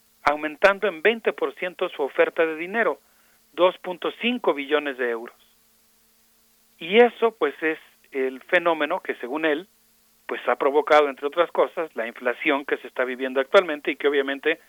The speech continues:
pues, fue acelerada por la coyuntura de la guerra. Eh, él señaló que, por ejemplo, Estados Unidos ha pasado de ser el, de ser el principal exportador de alimento en el mundo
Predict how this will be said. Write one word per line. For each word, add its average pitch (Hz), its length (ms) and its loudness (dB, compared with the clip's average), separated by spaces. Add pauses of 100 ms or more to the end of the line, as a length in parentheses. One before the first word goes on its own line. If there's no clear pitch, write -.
(300)
pues, 131 200 -10
fue 143 100 2
acelerada 147 560 2
por 131 180 -6
la 120 120 -4
coyuntura 127 500 -4
de 120 80 -2
la 110 140 -6
guerra. 117 360 0 (1120)
Eh, 131 720 -2 (540)
él 151 260 -2
señaló 147 680 4 (100)
que, 127 260 -4
por 131 200 -2
ejemplo, 147 480 0
Estados 135 400 -2
Unidos 143 400 -4
ha 139 60 0
pasado 131 420 0
de 123 140 -6
ser 143 300 0 (720)
el, - 160 -6 (220)
de 131 200 4
ser 196 200 6
el 156 100 0
principal 147 460 -2
exportador 147 640 0
de 151 60 2
alimento 143 400 -6
en 151 60 -6
el 165 80 -6
mundo 175 400 -6